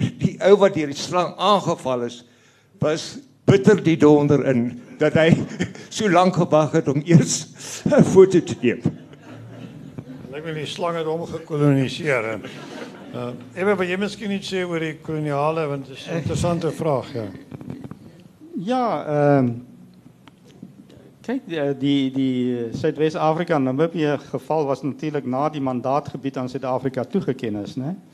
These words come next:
Speaker 3: En daar was, daar was taamlike omstredenheid in die parlement, o-, al dat Graaf en Imperial Sto-, Cold Storage die, die, eh, groot belang daar verkry het. En, en Smuts moes maar ronddans in die parlement, maar hy het gesê daar's niemand anders wat dit kon doen nie. Die, die,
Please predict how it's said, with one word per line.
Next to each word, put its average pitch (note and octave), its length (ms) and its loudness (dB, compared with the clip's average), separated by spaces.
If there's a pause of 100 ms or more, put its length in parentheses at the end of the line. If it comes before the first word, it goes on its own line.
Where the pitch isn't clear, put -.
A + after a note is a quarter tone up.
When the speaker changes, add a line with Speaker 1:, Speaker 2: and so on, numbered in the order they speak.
(380)
Speaker 3:
En C#3 120 -6
daar C#3+ 120 0
was, G3+ 320 0
daar C#3+ 160 -2
was E3 240 -4
taamlike B3 380 -2
omstredenheid D3+ 600 -4
in C3 140 0
die B2 80 -4
parlement, B2+ 720 -2
o-, D#3+ 200 -8 (100)
al D3 220 -2
dat B2 280 -10
Graaf D#3+ 500 -2
en C3+ 180 -2
Imperial C#3 500 0
Sto-, C3 400 -6 (240)
Cold C3+ 220 -4
Storage C3 440 -4
die, A#2+ 480 -8
die, B2 300 -4
eh, A#2+ 240 -6 (800)
groot F3+ 320 6
belang C3+ 340 2
daar B2 200 -2
verkry D3+ 440 -4
het. - 380 -16
En, A#2+ 240 -10
en A#2+ 160 -14
Smuts G3+ 420 -4
moes D3+ 160 -6
maar C#3 220 0
ronddans D#3 480 0
in C#3+ 80 0
die B2+ 100 -2
parlement, C3 520 -2
maar C3+ 180 0
hy C#3 80 -4
het - 80 -10
gesê F3+ 180 -6
daar's D#3+ 220 -2
niemand E3 240 -2
anders D#3 320 -2
wat C3 160 -2
dit B2+ 100 -14
kon C3 220 -2
doen D#3+ 160 2
nie. F3+ 180 -2
Die, A#2+ 220 -8
die, A#2 280 -10